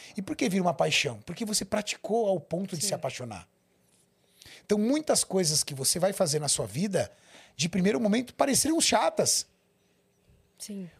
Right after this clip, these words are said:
Speaker 1: Porque é desafiadoras.
Speaker 2: Fora da
Speaker 1: Porque
Speaker 2: zona de
Speaker 1: são
Speaker 2: conforto.
Speaker 1: difíceis, porque te tiram da zona de conforto.
Speaker 2: É.
Speaker 1: Mas no momento que você pratica aquilo com muita constância, aquilo que no primeiro momento era chato,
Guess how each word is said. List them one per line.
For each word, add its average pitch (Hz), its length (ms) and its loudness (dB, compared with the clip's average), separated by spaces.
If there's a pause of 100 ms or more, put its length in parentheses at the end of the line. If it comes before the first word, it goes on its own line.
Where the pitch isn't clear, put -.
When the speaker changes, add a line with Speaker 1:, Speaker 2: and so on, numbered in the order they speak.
Speaker 1:
Porque 233 220 0
é 277 40 4
desafiadoras. 233 1000 2 (600)
Speaker 2:
Fora 202 280 -4
da 196 120 -2
Speaker 1:
Porque 190 200 0
Speaker 2:
zona - 0 -
de 202 60 4
Speaker 1:
são 226 100 0
Speaker 2:
conforto. 180 220 0
Speaker 1:
difíceis, 214 480 2
porque 196 220 -6
te - 160 0
tiram 262 300 2
da 214 100 2
zona 190 200 0
de 147 80 -4
conforto. 180 600 -2
Speaker 2:
É. - 300 -12
Speaker 1:
Mas 196 200 0
no 208 80 0
momento 214 420 2
que 233 100 2
você 226 240 2
pratica 202 500 0
aquilo 170 280 -4
com 165 120 -8
muita 240 280 0
constância, 185 920 0 (580)
aquilo 285 360 0
que 247 100 -4
no 262 120 0
primeiro 233 320 2
momento 185 480 0
era 151 160 2
chato, 196 600 2